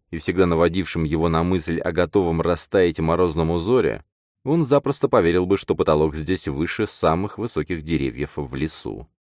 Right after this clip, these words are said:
Когда он остановился под орнаментом, ему показалось, он сделал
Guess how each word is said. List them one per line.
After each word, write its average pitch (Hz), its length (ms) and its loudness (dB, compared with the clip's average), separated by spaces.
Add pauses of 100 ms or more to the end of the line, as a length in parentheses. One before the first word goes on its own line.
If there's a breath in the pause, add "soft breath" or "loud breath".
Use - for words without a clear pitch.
(280)
Когда 76 300 4
он 71 80 2
остановился 71 640 -4
под - 180 -4
орнаментом, 82 760 -4 (180)
ему 98 200 0
показалось, 104 640 0
он 90 160 -4
сделал 101 380 2